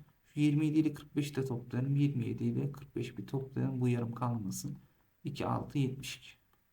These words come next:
Bu da yetmiş iki olur diyoruz. Bu da altı kaldı. Hı, biz dağıttık ama. Şuraya bir baksana arkadaşım.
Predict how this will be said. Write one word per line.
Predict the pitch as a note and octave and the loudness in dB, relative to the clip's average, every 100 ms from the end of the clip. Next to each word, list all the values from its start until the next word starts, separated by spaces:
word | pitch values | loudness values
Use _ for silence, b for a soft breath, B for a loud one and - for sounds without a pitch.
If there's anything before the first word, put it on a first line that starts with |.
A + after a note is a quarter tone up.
| _ - | _ -4
Bu | B2+ | 0
da | |
yetmiş | C3 C3 - - - | 0 -2 -4 -10 -8
iki | B2+ | -4
olur | A#2 C3+ - | -4 -4 -2
diyoruz. | A#2 - - - _ _ _ _ _ _ _ _ _ _ | -4 -4 -12 -18 _ _ _ _ _ _ _ _ _ _
Bu | C3 | -2
da | B2 | 0
altı | A2 - B2+ | 0 -6 -2
kaldı. | C3+ B2+ C3+ | 0 0 0
Hı, | D3 D3+ D3+ D3+ D3+ D3 D3 D3 C#3+ C3+ | -2 0 0 0 0 2 2 4 4 2
biz | C3+ C#3+ C3+ - - _ - | 0 -2 -2 -12 -20 _ -2
dağıttık | C#3 C#3+ C#3+ - C3 | 2 0 -2 -6 -6
ama. | A#2+ B2+ D#3 D3+ - - - _ _ _ _ _ _ - | -4 -4 -4 -6 -12 -16 -20 _ _ _ _ _ _ -4
Şuraya | B2 A#2 | -2 -2
bir | A#2 | -2
baksana | A#2+ - D#3 D#3 | -4 -4 -4 -2
arkadaşım. | D3 C#3+ C3+ - | -2 -4 -4 -8